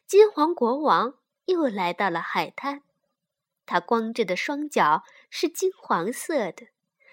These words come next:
当他见到小艾丽时，金黄国王只发出“哦，哦”的赞叹声，然后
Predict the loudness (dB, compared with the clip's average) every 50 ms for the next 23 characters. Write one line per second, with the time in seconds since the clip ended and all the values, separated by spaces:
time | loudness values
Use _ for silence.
0 | -20 _ _ -4 -4 -4 -2 -4 -8 -6 0 2 2 2 2 0 0 0 0 0
1 | 0 -2 0 0 2 2 4 4 2 0 -2 -2 -4 -4 -6 -6 -8 -8 -10 -12
2 | -20 -20 -18 -10 -6 -6 -6 -4 -6 -8 -8 -6 -6 -6 -2 0 2 4 4 2
3 | 2 -2 -6 -14 -14 -10 -8 -6 -6 -6 -2 0 0 0 0 0 0 0 0 -2
4 | -4 _ _ _ _ _ _ _ -20 _ _ _ _ _ _ _ _ _ _ _
5 | _ _ _ _ _ _ _ _ -18 -14 -10 -8 -4 -2 -2 -2 -2 -2 -4 -6
6 | -8 -10 -12 -14 -16 -20 -20 _ _ _ _ _ _ _ _ _ _ _ _ _
7 | _ _ _ _ _ _ _ _ _ _ _ _ -4 -4 -4 -4 -4 -6 -6 -4
8 | -4 -2 -2 -2 -2 -4 -6 -8 -10 -14 -16 -18 -20 _ _ _ _ _ _ _
9 | _ _ _ _ _ _ -10 -10 -10 -10 _ _ -6 -4 -2 0 0 -2 -4 -6
10 | -8 -10 -10 -10 -10 -10 -10 -10 -12 -16 _ _ _ _ _ _ _ _ _ _
11 | _ _ _ -20 -20 -20 -20 -14 _ -4 -4 -4 -4 -6 -2 -2 -2 -2 -2